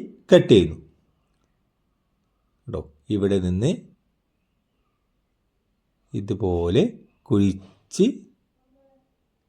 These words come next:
കണ്ടോ ഇതുപോലെ കട്ട് ചെയ്ത് മാറ്റുന്നു. അപ്പൊ നമ്മുടെ ഈ ഒരു ബോഡി പാർട്ട് നമ്മൾ കട്ട് ചെയ്ത് കഴിഞ്ഞു. ഇനി നമുക്ക്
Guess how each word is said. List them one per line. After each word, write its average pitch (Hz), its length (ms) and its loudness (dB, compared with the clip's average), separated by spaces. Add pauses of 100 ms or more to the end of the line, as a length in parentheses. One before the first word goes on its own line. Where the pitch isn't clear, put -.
(2250)
കണ്ടോ 143 220 4 (360)
ഇതുപോലെ 98 540 2 (380)
കട്ട് 101 320 0
ചെയ്ത് 95 260 0 (440)
മാറ്റുന്നു. 127 340 4 (720)
അപ്പൊ 185 180 8
നമ്മുടെ 143 260 8 (340)
ഈ 131 100 6
ഒരു 135 180 6
ബോഡി 107 260 8 (120)
പാർട്ട് 95 280 2
നമ്മൾ 92 160 2 (280)
കട്ട് 98 320 2
ചെയ്ത് 92 200 4 (160)
കഴിഞ്ഞു. 120 280 6 (140)
ഇനി 202 180 8
നമുക്ക് 123 200 4